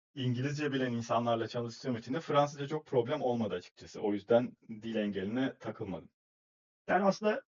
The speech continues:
Speaker 2: genellikle de şunu çok fazla görüyoruz. Atıyorum işte Almanya'ya giden insanlar, işte bu multikültürel ve büyük firmalarda çalışan yazılımcı arkadaşlar vesaire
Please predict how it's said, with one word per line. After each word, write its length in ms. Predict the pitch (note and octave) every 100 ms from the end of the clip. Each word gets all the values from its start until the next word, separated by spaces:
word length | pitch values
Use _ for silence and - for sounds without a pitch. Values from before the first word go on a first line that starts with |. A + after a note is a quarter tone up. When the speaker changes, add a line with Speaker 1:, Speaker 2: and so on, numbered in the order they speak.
| _ _
Speaker 2:
genellikle 560 | F#3 F#3+ F#3+ F3+ G3 F3+
de 80 | F3
şunu 200 | F#3+ F#3
çok 160 | G3
fazla 240 | F#3+ F#3 F#3+
görüyoruz. 340 | F#3+ F#3 C#3+
Atıyorum 380 | D#3+ E3 E3 D#3+
işte 160 | -
Almanya'ya 360 | - E3+ E3+ E3+
giden 220 | E3 E3
insanlar, 480 | E3 E3 D#3 D#3 D#3
işte 240 | - D#3+ D#3
bu 120 | D3+
multikültürel 680 | E3 E3 F3 E3+ D3 D#3 D3+
ve 120 | D3+
büyük 200 | E3 D#3+
firmalarda 440 | D3+ D#3 D3+ D3+
çalışan 340 | C#3+ D3+ D#3+ D3+
yazılımcı 420 | D#3 D3+ D3 D#3
arkadaşlar 500 | D3+ D3+ D3 D#3 D3
vesaire 480 | D#3 E3 D#3 D#3+